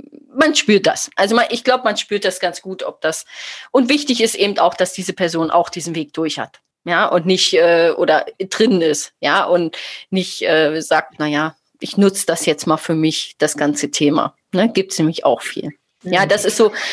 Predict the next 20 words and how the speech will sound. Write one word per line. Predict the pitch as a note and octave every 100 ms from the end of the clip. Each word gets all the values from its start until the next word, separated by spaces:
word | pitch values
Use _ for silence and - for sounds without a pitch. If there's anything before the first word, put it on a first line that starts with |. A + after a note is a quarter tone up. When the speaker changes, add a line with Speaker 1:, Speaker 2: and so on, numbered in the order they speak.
| - -
Speaker 1:
das, | A3 -
was | A#3+ A#3+
ich | A3+
noch | G3+
mitgeben | G3 C4 B3 A#3 A3+
kann, | G#3+ G#3
was | G3 -
für | G3+
mich | G#3+ C#4 G3+
immer | B3+
am | A3+ F#3+
wichtigsten | F#3+ - G3 - F3+
war, | F3+
dass | F3 -
ich | -
auf | E3
meine | E3+ E3
Intuition | D#3+ - D#3 - A#3 B3+ B3
gehört | A3 G#3 G3 G3
habe, | F3+ F3 F3